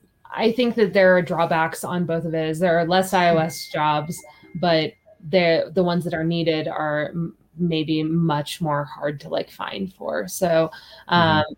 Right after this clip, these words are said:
Speaker 1: there, it's a smaller pool, um, because, but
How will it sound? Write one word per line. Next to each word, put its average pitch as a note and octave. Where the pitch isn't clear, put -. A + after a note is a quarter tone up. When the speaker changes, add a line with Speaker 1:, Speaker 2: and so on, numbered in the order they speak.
Speaker 1:
there, E3
it's -
a F3
smaller G3
pool, E3+
um, D#3+
because, E3
but D#3+